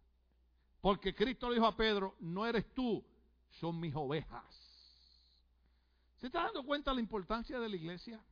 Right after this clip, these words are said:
Ay, qué pena que tenga que terminar. En ese segundo punto, donde dice edificación no es lo que profesamos, es lo que perseguimos, o sea,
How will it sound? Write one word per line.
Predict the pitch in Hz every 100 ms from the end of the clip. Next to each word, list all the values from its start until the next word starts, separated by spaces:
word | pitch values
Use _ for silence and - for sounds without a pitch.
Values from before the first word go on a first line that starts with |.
| - - _ _ _ _ _ - - - _ _ _ _ _ -
Ay, | 196
qué | 185 170
pena | - 165 160
que | 139 135
tenga | 143 139 135
que | 123
terminar. | 123 117 110 101 98 - - - - - _ _ _ _ _ _ _ _ _ _ _ _ _ 170
En | 240
ese | 320 311
segundo | 262 277 302 294 233
punto, | 294 285 233 190 185 185 165
donde | 180 202 208
dice | 233 240
edificación | 214 196 208 190 - 262 285
no | 254
es |
lo | 254 220
que | 233
profesamos, | 226 180 190 247 233 220
es | 233
lo | 220
que | 208
perseguimos, | 196 196 175 190 175 240 196 165 160
o | 156
sea, | 185 139